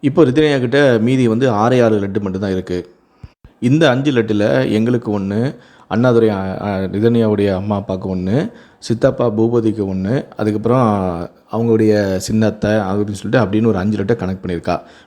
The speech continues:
மீதி இருக்கக்கூடிய ஒரு லட்டை கவினுடைய தாத்தாக்கு கொடுக்கணும் அப்படின்னு சொல்லி அந்த டைம்ல கூட அவங்க குடும்பத்துக்கு ஒண்ணு கொடுக்கணும்னு சொல்லி ரிதன்யா வந்து யோசிச்சிருக்கா. அ,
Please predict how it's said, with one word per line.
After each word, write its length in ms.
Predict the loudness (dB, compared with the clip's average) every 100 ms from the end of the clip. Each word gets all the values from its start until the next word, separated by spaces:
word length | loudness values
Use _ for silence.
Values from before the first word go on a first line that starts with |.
| -2
மீதி 240 | 2 4
இருக்கக்கூடிய 480 | 4 2 2 4 4
ஒரு 160 | 2 -2
லட்டை 360 | -2 -4 -4 -2 -4 -6 -18 _ _ -2
கவினுடைய 580 | 4 4 6 4 4 2
தாத்தாக்கு 480 | 0 0 0 0 0
கொடுக்கணும் 380 | -2 0 0
அப்படின்னு 200 | -2 -4
சொல்லி 280 | -6 0 0
அந்த 320 | 2 0 0
டைம்ல 400 | 2 0 0 0
கூட 340 | 0 0 0 0
அவங்க 320 | 0 0 2
குடும்பத்துக்கு 540 | 2 2 2 2 0
ஒண்ணு 120 | -2 0
கொடுக்கணும்னு 240 | -2 0 -2
சொல்லி 520 | -2 -2 2 2 2
ரிதன்யா 340 | 2 0 0
வந்து 300 | 0 0 0
யோசிச்சிருக்கா. 320 | 0 -4 -4
அ, 160 | -2 -2